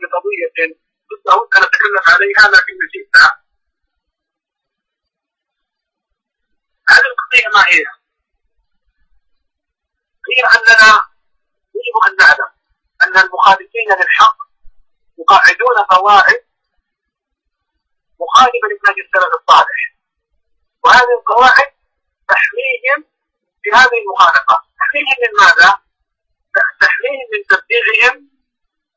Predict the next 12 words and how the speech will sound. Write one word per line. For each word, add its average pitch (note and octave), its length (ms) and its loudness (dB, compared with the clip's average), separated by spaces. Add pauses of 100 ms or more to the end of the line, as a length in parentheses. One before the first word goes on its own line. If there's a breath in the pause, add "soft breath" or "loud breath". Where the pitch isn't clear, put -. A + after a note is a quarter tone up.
(120)
أو - 160 0
من G#4 160 -8
اتهامهم G4+ 600 0
بالمخالفة، A3+ 720 2 (1000)
وأيضًا - 420 2 (380)
تجعل - 440 2 (100)
أتباعهم - 600 2 (300)
يظنون - 480 -2 (160)
أنهم C#4 280 4
على A3+ 200 4
الحق - 300 2 (140)
فيغررونهم A3 1120 2